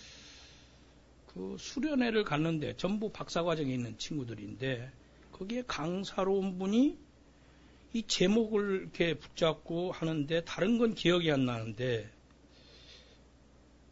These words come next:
이 말 하나는 기억이 나는 거예요. "제자리 있어야 제 볼 일을 감당할 수가 있다." 그런 얘기입니다. 그것이 지금 세월이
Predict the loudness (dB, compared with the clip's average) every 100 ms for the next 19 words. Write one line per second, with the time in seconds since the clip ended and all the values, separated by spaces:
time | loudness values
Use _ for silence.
0 | -20 -20 -20 -14 -4 2 4 4 2 0
1 | -2 -4 -2 0 0 -2 -4 -10 -16 -20
2 | -20 -20 -20 -20 -12 -4 0 0 2 0
3 | -2 -6 -4 -2 -2 -6 -14 -20 -20 -20
4 | -20 -20 -20 -20 -20 -4 2 2 2 0
5 | 0 -2 -4 -6 -12 -8 -6 -6 -8 -10
6 | -10 -8 -8 -10 -14 -14 -14 -8 -2 -2
7 | -2 -6 -12 -18 -20 -20 -20 -20 -20 -20
8 | -20 -20 -20 -20 -20 -20 -20 -20 -20 -10
9 | 0 4 6 8 6 4 0 0 2 0
10 | 0 2 4 6 6 4 2